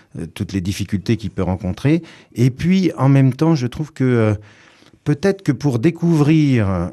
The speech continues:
un Dieu paternel, on a besoin d'être accompagné d'un visage de femme. Voilà. Moi, je crois beaucoup à ça.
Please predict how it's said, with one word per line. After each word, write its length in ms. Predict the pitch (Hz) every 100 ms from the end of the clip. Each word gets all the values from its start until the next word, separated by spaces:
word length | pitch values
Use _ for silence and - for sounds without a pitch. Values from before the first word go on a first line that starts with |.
| - 117
un 120 | 123
Dieu 220 | 120 123
paternel, 720 | 165 160 135 117 127 143 165 -
on 140 | 117 120
a 80 | 110
besoin 360 | 135 139 160
d'être 240 | 127 - 123
accompagné 840 | - 120 117 113 113 120 147 - -
d'un 340 | 92 92 104 95
visage 640 | 107 107 120 131 123 107 85 - _ _ -
de 220 | - 87
femme. 460 | - 71 65 62 64 69 _ _ _ _ - _
Voilà. 160 | - - - _ _ _ -
Moi, 120 | 92
je 100 | 98
crois 240 | 104 123
beaucoup 340 | 104 104 - 107
à 60 |
ça. 260 | 87 -